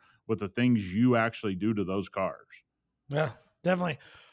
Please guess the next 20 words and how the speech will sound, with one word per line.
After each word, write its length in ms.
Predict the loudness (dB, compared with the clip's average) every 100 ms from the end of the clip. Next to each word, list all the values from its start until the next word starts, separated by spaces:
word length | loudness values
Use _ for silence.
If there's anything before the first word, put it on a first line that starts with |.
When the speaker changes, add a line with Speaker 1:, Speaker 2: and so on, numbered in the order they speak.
| _
Speaker 2:
Okay, 340 | -4 4 6 6
so 260 | 6 8 8
this 240 | 8 6
was 140 | 4
a 80 | 4
fun 260 | 4 4 4
post 300 | 6 6 4
that 80 | 4
I 120 | 4
saw, 280 | 4 4 4
and 80 | 4
I, 240 | 2 2 -6
listen, 340 | -6 -6 -6
were 140 | -2 4
you, 240 | 6 10
uh, 200 | 10 10 6 -8 _ _ _ _ 0 0
when 200 | 2 4
you 120 | 4
grew 240 | 6 8 10
up, 200 | 8 6